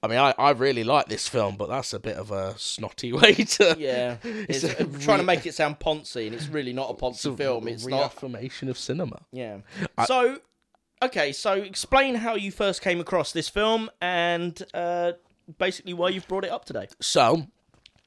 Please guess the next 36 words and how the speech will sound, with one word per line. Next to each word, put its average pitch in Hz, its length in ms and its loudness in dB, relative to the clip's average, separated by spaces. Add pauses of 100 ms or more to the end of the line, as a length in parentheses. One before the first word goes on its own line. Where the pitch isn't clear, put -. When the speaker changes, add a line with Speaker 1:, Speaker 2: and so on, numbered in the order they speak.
(240)
Speaker 1:
I 156 500 6
was 143 480 4
at 120 180 4
uni, 117 480 0 (460)
uh, 110 460 4
from 107 220 -8
twenty 107 260 0
ten 113 180 0
to - 80 -8
twenty 104 240 -4
thirteen, 107 500 -2 (480)
and 113 140 0
I 123 160 2
did 127 180 -2
a 131 40 2
module 117 580 0
on 120 80 0
my 117 80 0
film 113 240 -2
studies 104 300 -8
course 110 360 -4
called 107 240 -6
Horror 110 280 0
and 113 100 -4
Fantasy. 139 640 -2 (180)
Speaker 2:
Can 139 100 -4
I 131 100 0
just 135 180 -10
add 123 180 -2
something 113 240 -10
here? 123 180 -10
You 110 200 -8
were 117 100 -2
at 110 100 -8
uni 123 260 -8
when? 151 440 -6